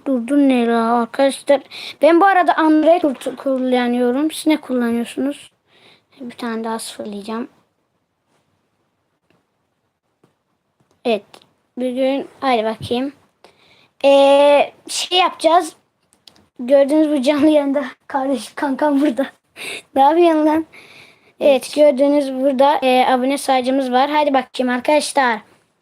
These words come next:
Abonemiz artacak, artacak. E, güzel bir şeye varmak istiyorum ben. Hedefimiz bugünlük beş K. Bilmiyorum beş K olacağız mıyız,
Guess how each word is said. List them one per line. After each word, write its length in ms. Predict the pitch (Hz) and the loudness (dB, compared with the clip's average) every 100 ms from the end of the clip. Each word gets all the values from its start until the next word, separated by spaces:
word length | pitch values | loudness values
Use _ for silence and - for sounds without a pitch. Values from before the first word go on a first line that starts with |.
| _ _ _ - | _ _ _ 0
Abonemiz 600 | 311 349 349 330 339 269 | 2 4 4 4 2 0
artacak, 580 | - 311 - - 330 320 | 0 0 0 0 0 2
artacak. 480 | 330 - - 330 - - | -2 0 0 0 -2 -2
E, 360 | 294 269 254 - | 0 2 0 -2
güzel 320 | 247 240 262 | -6 -2 -2
bir 60 | 247 | -2
şeye 420 | 240 247 247 262 - | -6 -4 -4 -4 -8
varmak 400 | 226 214 226 254 | -10 -8 -8 -10
istiyorum 420 | - - 202 196 | -14 -14 -12 -10
ben. 200 | 208 269 - _ - - - - - | -10 -12 -14 _ -20 -20 -20 -18 -2
Hedefimiz 640 | 339 392 440 320 349 294 | 0 2 0 2 0 2
bugünlük 520 | 277 339 320 339 - | 2 4 4 2 2
beş 220 | 330 349 | 2 2
K. 260 | - 302 285 | 0 0 2
Bilmiyorum 480 | 349 339 254 254 262 | 4 4 4 2 0
beş 160 | 269 | -2
K 120 | - 269 | 0 2
olacağız 360 | 269 254 277 | 2 2 -2
mıyız, 260 | 247 233 | -2 -6